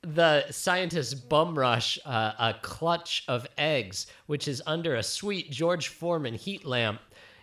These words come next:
and they see one of 'em wobbling around like a practical robotic special effect.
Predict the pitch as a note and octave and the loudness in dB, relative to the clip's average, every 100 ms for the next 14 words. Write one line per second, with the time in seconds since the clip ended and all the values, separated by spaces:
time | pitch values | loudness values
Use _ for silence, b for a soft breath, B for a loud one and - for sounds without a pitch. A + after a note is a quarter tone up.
0 | _ C3+ D3+ D3+ - A3 D3+ F3+ A3 D#3 | _ 0 2 0 0 -2 0 2 2 0
1 | A#2 A2+ B2 B2 E3+ F#3+ G3+ G#3 F#3+ F#3 | -4 -6 -6 -2 2 2 2 2 2 4
2 | A3+ G3+ C3+ G#2+ B2 C3+ C#3+ - - F3 | 4 4 2 0 0 0 -4 -8 -8 -2
3 | D#3 - F#3+ F3+ G#3 G3+ G3 E3+ D3+ D#3 | -2 -2 -4 -2 0 -2 -2 0 0 0
4 | C#3+ E3 F#3 - C#3 C3 F#3+ G#3+ D4 C#4 | -2 -2 -2 -4 -4 -2 -2 -2 0 0
5 | C#3+ - | 0 -4